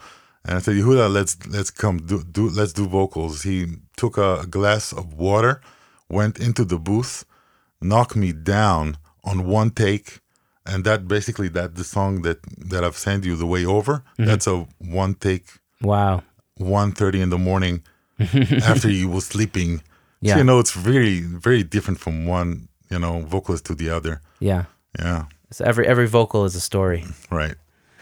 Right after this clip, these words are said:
Speaker 2: So, so what are some of your favorite creative tools in the studio, and why?
Speaker 1: <clears throat> Creative tools. Well, there's recording crea-, uh, uh, tools that, that I'm using, which I'm not, you know, I'm not, like, a gear geek.
Speaker 2: Yeah.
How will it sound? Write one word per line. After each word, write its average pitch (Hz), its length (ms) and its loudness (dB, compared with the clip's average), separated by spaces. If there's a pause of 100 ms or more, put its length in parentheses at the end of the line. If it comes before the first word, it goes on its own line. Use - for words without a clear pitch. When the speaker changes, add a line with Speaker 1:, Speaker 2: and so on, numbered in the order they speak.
(240)
Speaker 2:
So, - 220 -2
so 139 260 -2
what 160 140 6
are 214 40 4
some 208 160 2
of 190 60 0
your 185 100 2
favorite 139 280 4
creative 127 400 4
tools 113 320 2
in 95 60 2
the 90 60 0
studio, 90 460 -2 (200)
and 95 180 6
why? 90 360 4 (160)
Speaker 1:
<clears throat> - 160 -6
Creative 127 420 6
tools. 135 560 2 (800)
Well, 139 420 6
there's 120 360 2
recording 156 440 4
crea-, 123 260 4
uh, 101 340 0
uh, - 40 -2
tools 120 280 2
that, 98 240 0
that 104 140 2
I'm 107 120 2
using, 104 360 2 (400)
which 110 340 0
I'm 110 240 2
not, 143 360 4
you 117 200 0
know, 113 380 2
I'm 113 160 0
not, 131 240 2
like, 139 180 2
a 131 80 2
gear 107 400 4
geek. 110 500 -2 (280)
Speaker 2:
Yeah. 110 220 0